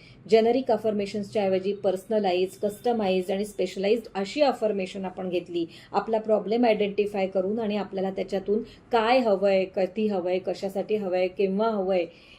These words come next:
हे सगळं लक्षात घेऊन जेव्हा आपण हे सायंटिफिक आपलं अफर्मेशन तयार करू,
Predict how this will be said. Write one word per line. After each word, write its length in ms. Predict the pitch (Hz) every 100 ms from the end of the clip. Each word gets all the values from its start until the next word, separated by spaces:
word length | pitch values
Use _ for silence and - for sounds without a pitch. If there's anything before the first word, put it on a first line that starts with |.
| -
हे 140 | 226 233
सगळं 680 | 233 180 185 214 226 240 - 202
लक्षात 480 | 196 190 - 196 175 -
घेऊन 380 | 180 180 233 254
जेव्हा 300 | 208 180 185
आपण 200 | 180 190
हे 140 | 190
सायंटिफिक 540 | 190 165 170 196 214 214
आपलं 240 | - 185
अफर्मेशन 520 | 170 202 247 226 220 196
तयार 220 | 185 175
करू, 420 | 180 214 254 196